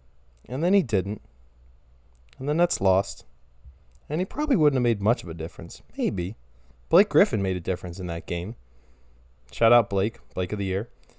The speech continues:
Uh, I just, uh, I, I'm not even, like, mad about this as far as, like, being a Philly sports fan, 'cause, like,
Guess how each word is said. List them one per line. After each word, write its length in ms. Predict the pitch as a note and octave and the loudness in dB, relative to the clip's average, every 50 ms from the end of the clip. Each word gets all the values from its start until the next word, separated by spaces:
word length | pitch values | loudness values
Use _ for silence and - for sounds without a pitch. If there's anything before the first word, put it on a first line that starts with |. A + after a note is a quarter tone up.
| _ - _ - | _ -20 _ -6
Uh, 420 | - A2 G#2 G2+ G2+ G2 G2 F#2+ F#2 - _ _ - - - _ _ _ _ _ - _ _ _ - - _ _ _ _ _ - - - - - - - - - _ _ _ _ _ _ _ _ - - _ - _ - | -2 0 2 2 4 2 2 0 -2 -8 _ _ -20 -20 -20 _ _ _ _ _ -20 _ _ _ -20 -20 _ _ _ _ _ -20 -20 -20 -20 -20 -20 -20 -20 -20 _ _ _ _ _ _ _ _ -20 -20 _ -20 _ -2
I 160 | D#3 E3+ G3 | 0 0 2
just, 280 | G#3 A#3 F3+ - - - | 2 0 0 0 -2 -4
uh, 180 | - A2+ G#2+ - - - _ _ _ _ - - - - _ _ - - - - - - - - - - - - - | -4 -4 -4 -6 -12 -20 _ _ _ _ -20 -20 -20 -20 _ _ -20 -20 -20 -20 -20 -20 -20 -20 -20 -20 -16 -4 2
I, 160 | C3 D#3 D#3 | 2 2 2
I'm 200 | - - D#3 D#3 | 4 2 2 4
not 200 | E3 F#3 G3 G#3+ | 6 6 6 6
even, 280 | A3+ A3 F#3+ F3+ D3+ C3 | 4 4 2 2 2 2
like, 300 | A#2+ G#2+ G2 F#2 - - | 2 2 0 0 -2 -4
mad 220 | G2 G2 G2 G#2 | -4 0 0 0
about 300 | G#2+ A2 A2+ A2 A2 - | 0 2 2 0 0 0
this 340 | - A#2+ A2+ - - - - - - - | -4 -6 -6 -6 -10 -12 -12 -16 -18 -10
as 180 | - G2+ F#2+ - | -8 -8 -8 -8
far 240 | - - G#2 F#2+ F#2 | -6 -4 -2 -2 -2
as, 160 | F#2 F2+ - | -4 -4 -6
like, 220 | E2 E2 E2 - - - - - - _ - - _ - - - - _ - _ - - | -10 -10 -10 -14 -20 -20 -20 -20 -20 _ -20 -20 _ -20 -20 -20 -20 _ -20 _ -10 -4
being 340 | A2 G#2+ G#2+ G#2 G#2 G#2 G2+ | -2 0 0 0 -2 -2 -2
a 280 | G2 F#2 F2+ F2+ F#2 - - | -2 -2 -2 -2 -4 -6 -8
Philly 340 | - - - G#2 G#2 A2 | -10 -4 0 2 2 2
sports 380 | G#2+ - - - G2 G2+ - - | 0 0 -2 0 0 -2 -2 -2
fan, 340 | - C3+ C3+ C#3+ D#3 D#3 - - - | -2 0 0 0 0 -2 -4 -8 -6
'cause, 200 | A#2+ A2 G2+ G#2+ | -6 -4 -2 -2
like, 240 | G2+ F#2+ F2+ - | -2 -2 -2 -6